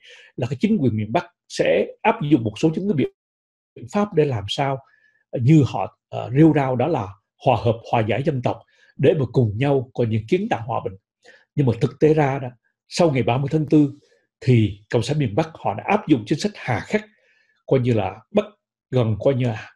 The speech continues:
ba trăm ngàn, à, cựu, ờ, ngà-, ờ, nghĩa là cán binh,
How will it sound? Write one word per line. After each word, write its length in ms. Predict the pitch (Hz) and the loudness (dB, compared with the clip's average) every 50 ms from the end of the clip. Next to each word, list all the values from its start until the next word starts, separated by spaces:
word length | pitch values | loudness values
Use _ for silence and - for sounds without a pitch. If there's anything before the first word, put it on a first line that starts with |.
| _ _ _ | _ _ _
ba 220 | - 175 175 185 | 0 0 2 2
trăm 200 | 185 190 185 175 | 2 2 0 0
ngàn, 220 | 147 139 120 110 104 101 - _ _ _ _ _ _ - | 0 0 0 0 -2 -6 -12 _ _ _ _ _ _ -10
à, 200 | - - - - - | -6 -6 -6 -2 2
cựu, 300 | - 175 185 - - - - | 4 4 4 4 2 -2 -4
ờ, 120 | - 143 | -4 -4
ngà-, 300 | 131 135 131 131 117 117 117 - _ _ _ _ _ _ _ _ | -4 -4 -4 -4 -4 -6 -8 -12 _ _ _ _ _ _ _ _
ờ, 100 | - 139 | -6 -4
nghĩa 160 | 123 127 139 147 | 0 2 2 4
là 120 | 135 120 | 2 2
cán 280 | 123 - 170 196 240 240 | 2 2 0 4 4 4
binh, 280 | 226 175 175 160 160 | 4 4 2 -2 -6